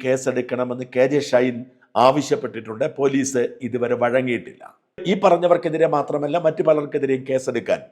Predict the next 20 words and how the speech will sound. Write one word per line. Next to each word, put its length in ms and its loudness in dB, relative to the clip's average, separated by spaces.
പോലീസിന്റെ 520 2
മേൽ 120 -2
സമ്മർദ്ദമുണ്ട്. 720 0
ഇത് 160 4
കേരളത്തിലുണ്ടാവുന്ന 800 8
ആദ്യത്തെ 420 4
സൈബർ 380 4
കേസല്ല. 420 -2
നിരന്തരമായി 800 6
സ്ത്രീകളെ 440 4
അധിക്ഷേപിക്കുന്നവർ 800 0
നമ്മുടെ 300 -2
സോഷ്യൽ 320 -10
മീഡിയയിൽ 420 -2
ധാരാളമുണ്ട്. 600 2
അങ്ങനെ 280 6
അധിക്ഷേപിക്കുന്നവർ 920 4
സി 120 -4
പി 120 4
എമ്മുകാരാണെങ്കിൽ 680 4